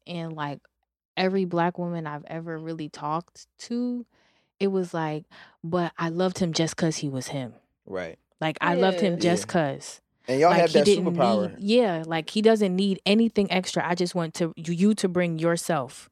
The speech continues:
Speaker 2: Yeah.
Speaker 1: to the table.
Speaker 3: So, so do you feel like social media is a reason why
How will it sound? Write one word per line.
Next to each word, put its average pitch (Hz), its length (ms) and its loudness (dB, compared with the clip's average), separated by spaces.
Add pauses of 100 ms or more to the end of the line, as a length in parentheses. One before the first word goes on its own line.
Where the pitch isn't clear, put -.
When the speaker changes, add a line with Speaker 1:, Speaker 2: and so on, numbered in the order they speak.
(140)
Speaker 2:
Yeah. 104 180 -12
Speaker 1:
to 196 120 4
the 170 100 0
table. 180 580 -2 (100)
Speaker 3:
So, - 40 -20
so 185 680 -6 (220)
do 180 120 -14
you 196 220 -12
feel 202 180 -2
like 185 240 -2
social 185 320 -10
media 180 460 -6 (420)
is 165 180 -8
a 156 100 -4
reason 160 360 -6
why 151 400 -6